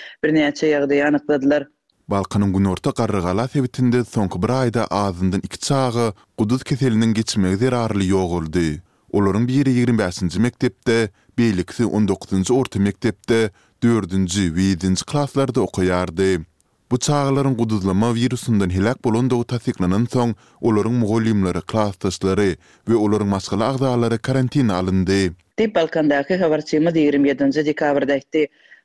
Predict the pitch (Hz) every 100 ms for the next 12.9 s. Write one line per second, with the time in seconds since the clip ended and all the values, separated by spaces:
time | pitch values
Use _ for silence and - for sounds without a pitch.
0 | - 156 143 - 151 165 220 208 190 190
1 | 226 220 196 190 196 185 170 156 175 175
2 | 170 156 151 147 165 175 156 147 147 147
3 | 151 147 156 151 190 214 208 196 170 156
4 | 170 190 185 165 151 165 170 147 175 175
5 | 165 165 - 165 165 156 151 151 151 -
6 | - - 180 180 - 160 147 165 175 170
7 | 165 185 190 180 160 156 156 180 156 151
8 | 156 147 147 156 147 - 143 147 147 143
9 | 151 147 147 139 135 156 156 - - -
10 | 160 - 156 156 160 165 185 165 143 131
11 | 135 143 185 160 147 147 147 - 151 139
12 | 127 139 139 139 143 143 131 131 -